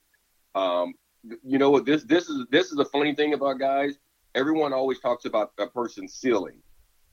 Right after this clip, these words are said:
and their potential, what they can, what they can do. And,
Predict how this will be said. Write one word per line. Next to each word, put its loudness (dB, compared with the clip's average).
and 0
their 4
potential, -4
what -4
they 2
can, -2
what -4
they 0
can -4
do. -2
And, -2